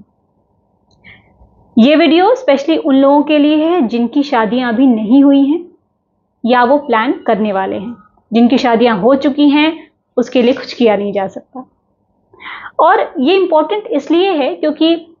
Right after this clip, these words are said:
जब आप अपने partner को choose करने में इतनी एहतियात बरतते हैं, तो अपने life के उतने important दिन के लिए, मैं life का सबसे important दिन नहीं कहूँगी क्योंकि life में शादी के साथ-साथ और बहुत सारे ऐसे occasions होते हैं जो equally important होते हैं,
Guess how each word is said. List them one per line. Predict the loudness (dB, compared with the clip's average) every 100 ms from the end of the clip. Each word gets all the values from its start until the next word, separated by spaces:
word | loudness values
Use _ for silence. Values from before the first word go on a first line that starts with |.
| -6
जब | 0 2
आप | 2 0
अपने | 0 2 2
partner | 0 -6 -2 -2 2 0
को | 2 0
choose | 0 -2 0
करने | -2 0
में | -2 -4 -4
इतनी | -2 2 4 2 -2 _ _ _ _ -4
एहतियात | -2 0 0 2
बरतते | 0 -2 -2 -4
हैं, | -8 -10 -16 _ _ -2
तो | 0
अपने | 2 0
life | 2 2 0
के | -2 -4
उतने | -2 -2 -2 -2
important | 0 -2 0 0 2 0 0
दिन | -2 0 0
के | 0
लिए, | -2 -4 -10 -12 -4
मैं | 0 2
life | 2 0
का | -2
सबसे | -4 -4 0
important | 2 2 2 2 2
दिन | 2 2
नहीं | 2 0 0
कहूँगी | 0 -2 -4 -8 -14 _ _ _ _ _
क्योंकि | 0 2 4 2
life | 4 2 2
में | 0 2 0
शादी | 0 0 0 0
के | 0
साथ-साथ | 0 -2 0 -2
और | 0 0
बहुत | 0 0 0 0 0
सारे | 2 4
ऐसे | 2 2 -2
occasions | 0 -2 -2 -4
होते | -6 -4
हैं | -4 -2
जो | -2 -2
equally | -2 2 2
important | 2 2 -2 -2 -8
होते | -8 -8
हैं, | -6 -6